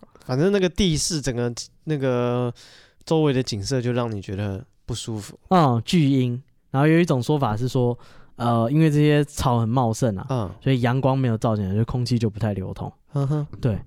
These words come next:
Speaker 2: 然后还有这个植物会有这个二氧化碳，对不对？所以那边可能，呃，空气相对不太好。
Speaker 1: 嗯。
Speaker 2: 所以原本心里就不好的人，到那边会更觉得，啊，胸闷，就是觉得自己心情低落。
Speaker 1: 哦，马上就受影响。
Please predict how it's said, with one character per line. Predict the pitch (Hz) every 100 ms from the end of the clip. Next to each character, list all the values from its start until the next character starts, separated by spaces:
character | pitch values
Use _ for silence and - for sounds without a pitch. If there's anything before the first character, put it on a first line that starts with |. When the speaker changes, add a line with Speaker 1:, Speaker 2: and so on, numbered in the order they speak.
| -
Speaker 2:
然 | 104
后 | 123 117 -
还 | 127
有 | 123
这 | 117
个 | 117
植 | 110 - 127
物 | 139 131
会 | 135
有 | 127 107
这 | 120
个 | 113 110
二 | 165
氧 | 117 98
化 | 127 120
碳， | 123 104 - _
对 | 117
不 | 110
对？ | 110 - - -
所 | 131
以 |
那 | 131
边 | 127 123
可 | 127
能， | 110 101 104 - _ -
呃， | 117
空 | - 151
气 | 147 147
相 | 123 127
对 | 127
不 | 110 -
太 | 110
好。 | 101 - _
Speaker 1:
嗯。 | - 135
Speaker 2:
所 | 127
以 | 151
原 | 143 160
本 | 165 117 - -
心 | - 170
里 | 165
就 | 120 139
不 | 151
好 | 120 101
的 | 95
人， | 92 104
到 | - 135
那 | 123
边 | 117
会 | 127
更 | - 104
觉 | 101
得， | 104
啊， | 117
胸 | 110 143 127
闷， | 120 113 - - - _
就 | 120
是 | 110 113
觉 | -
得 | 113
自 | 110
己 | 120
心 | 101 131
情 | 131 113 104
低 | 117 113
落。 | 104 92
Speaker 1:
哦， | 107 113
马 | 117 104
上 | 110 143
就 | 139
受 | 131 123
影 | 110
响。 | 113